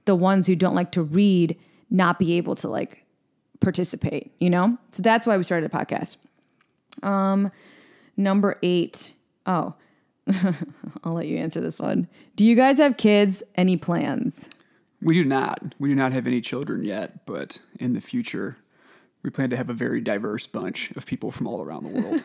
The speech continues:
Speaker 1: <laughs>
Speaker 2: in addition to our own.
Speaker 1: Uh, number nine. How old are you two?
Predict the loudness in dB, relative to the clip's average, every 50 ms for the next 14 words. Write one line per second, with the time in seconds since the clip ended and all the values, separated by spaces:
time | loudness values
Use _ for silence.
0 | -6 -4 -4 -4 -4 -4 -4 -4 -4 -4 -4 -6 -6 -6 -6 -6 -2 0 2 2
1 | 2 2 2 0 -2 -2 -2 -2 -2 -2 -4 -4 -6 -6 -8 -10 -12 -16 -12 -6
2 | -2 0 2 4 4 6 6 6 6 8 8 10 10 10 8 8 6 4 2 -2
3 | -2 -2 2 4 6 8 8 6 6 4 4 4 4 4 4 2 2 0 0 -2
4 | -2 -2 0 0 0 -2 -6